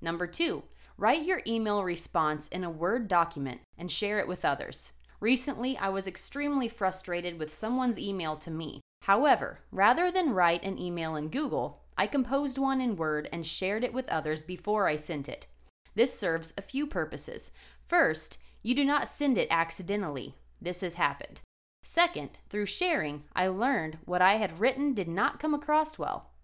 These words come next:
Remember, others will determine the tone of the email based on their perspective. Finally, by still writing it down, I was able to vent and get my thoughts out of my head. It was very healing.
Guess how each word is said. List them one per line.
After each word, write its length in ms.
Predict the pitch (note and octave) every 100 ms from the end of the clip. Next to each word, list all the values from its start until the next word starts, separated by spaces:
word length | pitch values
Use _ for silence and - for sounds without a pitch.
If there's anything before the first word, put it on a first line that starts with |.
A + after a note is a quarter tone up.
| - -
Remember, 440 | F#3 G3 B3 F#3 -
others 340 | E3+ E3 E3
will 120 | F3
determine 520 | E3+ E3+ - G#3+ B3
the 80 | C4
tone 300 | - G3+ E3+
of 100 | F3
the 180 | E3 -
email 360 | E3+ D#3 C#3+ C#3
based 480 | D3+ E3+ G3+ - A3+
on 220 | G#3 G3
their 160 | D3+
perspective. 720 | D3+ E3 - G#3+ G3+ - - - - - _ -
Finally, 580 | - G#3 A3 A3+ A#3 A#3
by 260 | G3 E3
still 400 | D#3+ - B3+ D4
writing 320 | C#4 C4 C4+ C#4+
it 160 | G#3
down, 380 | E3 D3+ D3 D#3
I 100 | F3+
was 200 | G#3+ A3+
able 260 | - G3+ G#3+
to 120 | -
vent 360 | E3+ E3 A3+ C4 -
and 180 | D#3+
get 180 | D3+ G#3
my 140 | C4+ C4+
thoughts 300 | B3 G#3 G#3
out 160 | G#3
of 80 | G#3
my 200 | G3+ F#3+
head. 340 | F#3 F#3 - - -
It 140 | - G3
was 140 | G#3+
very 320 | F#3 D4 D4
healing. 460 | C4+ C4 G3+ C3+ -